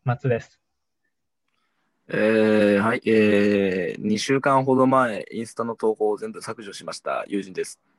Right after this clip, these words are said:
Speaker 1: え？何があったの？
Speaker 2: あ、いや、
Speaker 1: 何があったの？
Speaker 2: マジでなんか。
Speaker 1: 恥ずかしくなった？
Speaker 2: なんだろう。そうそうそうそう。なんか、新規ってもう大学生の頃の投稿しかなかったからさ。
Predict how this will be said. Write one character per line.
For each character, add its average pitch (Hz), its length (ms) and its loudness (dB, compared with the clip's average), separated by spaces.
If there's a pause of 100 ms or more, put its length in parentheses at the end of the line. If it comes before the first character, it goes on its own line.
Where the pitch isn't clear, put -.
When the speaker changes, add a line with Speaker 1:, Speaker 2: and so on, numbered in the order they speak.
(420)
Speaker 1:
え？ 143 140 2 (880)
何 156 180 2
が 107 80 -2
あ 101 40 -10
っ - 60 -16
た 110 100 -12
の？ - 60 -18 (1300)
Speaker 2:
あ、 87 100 0
い - 20 4
や、 143 60 4
Speaker 1:
何 - 0 -
が - 0 -
あ - 0 -
っ - 20 -
た 160 60 2
の？ - 20 -2
Speaker 2:
マ 107 140 2
ジ 95 100 -8
で 85 100 -4
な 73 120 -8
ん 76 40 -14
か。 - 220 -16 (1400)
Speaker 1:
恥 139 160 0
ず - 40 -8
か 156 120 2
し - 60 -12
く - 40 -12
な 120 40 2
っ - 0 -
た？ - 20 4
Speaker 2:
な 127 60 2
ん 113 40 -2
だ 95 80 0
ろ 73 120 -6
う。 - 60 -16 (1040)
そ - 380 -4
う 90 60 -2
そ 78 160 -10
う 65 80 -12
そ - 220 -14
う - 40 -14
そ - 220 -12
う。 - 100 -18
な 104 120 -4
ん - 20 -20
か、 82 160 -8
新 135 360 -6
規 85 100 -14
っ - 40 -16
て - 200 -12
も 98 180 -4
う - 40 -10
大 123 200 0
学 151 300 -2
生 110 200 0
の 87 140 -6
頃 87 220 -4
の 76 120 -10
投 92 160 -4
稿 90 180 -6
し - 80 -8
か - 120 -14
な 73 100 -6
か 71 60 -6
っ - 100 -12
た - 80 -12
か - 120 -16
ら - 60 -12
さ。 - 220 -14